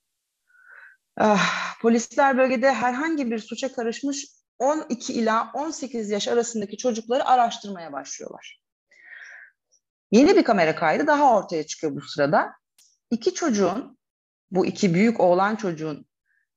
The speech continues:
James'i cesedin bulunduğu yere yürüyerek götürüldüğü düşünülüyor bu kamera kaydına göre. Ve, e, geçmiş olabileceği yerlerdeki bütün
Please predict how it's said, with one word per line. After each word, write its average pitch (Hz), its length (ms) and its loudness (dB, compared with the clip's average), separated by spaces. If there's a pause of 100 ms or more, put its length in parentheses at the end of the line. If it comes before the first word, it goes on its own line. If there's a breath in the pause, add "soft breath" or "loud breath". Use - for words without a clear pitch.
(140)
James'i 233 680 2
cesedin 294 600 -4
bulunduğu 254 420 -4
yere 214 240 -2
yürüyerek 269 640 -4
götürüldüğü 226 640 -6
düşünülüyor 147 640 -8 (160)
bu 151 140 -8
kamera 147 320 0
kaydına 135 420 -4
göre. 135 380 -4 (580)
Ve, 202 420 4
e, 165 280 4
geçmiş 220 480 2
olabileceği 214 640 -2
yerlerdeki 214 680 -2
bütün 285 220 -10